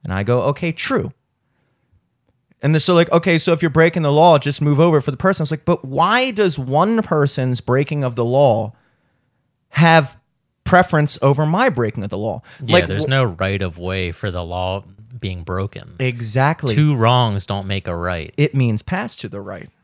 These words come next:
Speaker 1: That's what
Speaker 2: Mm-hmm.
Speaker 1: two wrongs mean. How can one person sit there and go, "Hey, I'm trying to break the law, and your breaking the law has impeded on my ability to break the law"?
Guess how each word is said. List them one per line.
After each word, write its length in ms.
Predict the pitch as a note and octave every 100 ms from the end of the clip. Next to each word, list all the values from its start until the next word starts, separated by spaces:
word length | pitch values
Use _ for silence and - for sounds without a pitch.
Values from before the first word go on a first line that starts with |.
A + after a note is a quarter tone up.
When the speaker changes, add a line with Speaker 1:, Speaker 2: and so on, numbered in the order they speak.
| _ -
Speaker 1:
That's 220 | F3+ F2+
what 60 | F2
Speaker 2:
Mm-hmm. 20 |
Speaker 1:
two 160 | F2 B2+
wrongs 360 | D3 A#3+ G#3
mean. 140 | C3 A#2 - - _
How 280 | - G#3 D4
can 280 | D4 C#4+ G#3+
one 280 | G3 B3 C4
person 600 | - G#3+ A3 - F2 - _ _ _
sit 320 | - - A3+
there 180 | A3 G3
and 140 | F3+ F3
go, 300 | E3 D#3+ D3+
"Hey, 440 | - C4 F3+ G#2+ - _ -
I'm 220 | A3+ D4+
trying 300 | - A3 F3+
to 60 | D3+
break 280 | D#3+ D3+
the 80 | B2+
law, 440 | C3+ F#3 A#2 G#2 - _ _ _ _ _ -
and 200 | F#3+ F#3
your 200 | C4+ D4+
breaking 420 | G#3+ B3+ A#3+ A3
the 100 | E3+
law 300 | F3 A3 E3+
has 200 | E3+ E3+
impeded 400 | F3 - B3+ F3
on 120 | E3+
my 160 | F#3+ A3+
ability 360 | D#3+ F3 F#3+
to 60 | F3
break 220 | F3 F#3+
the 80 | F#3
law"? 320 | A#3+ G3 -